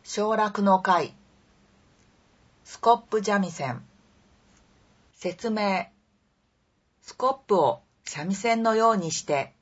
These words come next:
演奏されています。八、大小楽風会、猪子谷支部、南千里ボランティア部会。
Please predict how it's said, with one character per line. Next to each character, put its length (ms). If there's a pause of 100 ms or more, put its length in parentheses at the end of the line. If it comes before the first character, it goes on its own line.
(180)
演 180
奏 260
さ 140
れ 140
て 100
い 120
ま 160
す。 240 (1700)
八、 520 (1200)
大 240
小 320
楽 300
風 240
会、 360 (300)
猪 240
子 140
谷 260
支 200
部、 220 (760)
南 340
千 260
里 120
ボ 120
ラ 140
ン 120
テ 100
ィ 80
ア 40
部 140
会。 300